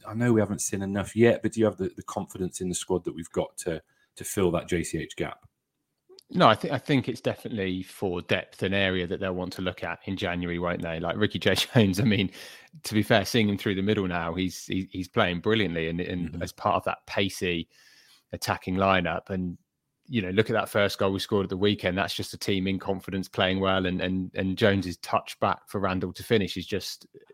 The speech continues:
Speaker 2: just got everything about it: positioning, awareness, um, creativity. Um, obviously, the, the, the, the one thing we've seen with,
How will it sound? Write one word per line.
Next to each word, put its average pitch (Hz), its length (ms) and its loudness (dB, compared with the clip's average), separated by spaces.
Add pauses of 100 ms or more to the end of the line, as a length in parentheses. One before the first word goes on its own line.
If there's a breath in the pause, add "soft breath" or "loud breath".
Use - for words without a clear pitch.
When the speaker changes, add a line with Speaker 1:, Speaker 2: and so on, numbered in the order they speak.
(160)
Speaker 2:
just - 180 -2
got - 100 -2
everything 107 360 4
about 104 360 6
it: - 120 -8
positioning, 101 500 0
awareness, 98 840 2 (460 soft breath)
um, 92 240 -4
creativity. 98 960 0 (420 soft breath)
Um, 92 280 -4 (160)
obviously, 101 300 -2
the, 92 140 -8
the, 92 680 -2 (120)
the, 104 160 -4 (100)
the 101 100 -4
one 107 180 4
thing 95 160 -2
we've 95 140 -4
seen 135 340 6
with, 98 140 2